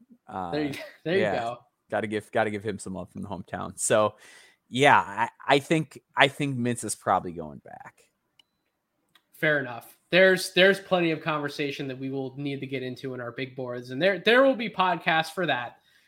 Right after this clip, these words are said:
Speaker 2: That closes out our show. So really, the, the teams we have left are the top four, the big boys. We gotta talk about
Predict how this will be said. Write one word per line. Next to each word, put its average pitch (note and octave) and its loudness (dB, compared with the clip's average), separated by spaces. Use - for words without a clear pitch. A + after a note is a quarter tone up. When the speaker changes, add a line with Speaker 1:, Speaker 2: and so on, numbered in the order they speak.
Speaker 2:
That A#3 6
closes A3 0
out G#3+ 8
our F#3+ 4
show. F#3+ 2
So F3+ -2
really, C4 4
the, F#3 2
the E3+ -2
teams B3 -6
we G#3+ -4
have G3+ 4
left F#3 -2
are E3 -2
the D3 -8
top D#3+ -4
four, D3+ -6
the - -20
big D3+ -8
boys. A2+ -14
We D#3+ -4
gotta D3+ -2
talk D#3 -2
about C3+ -4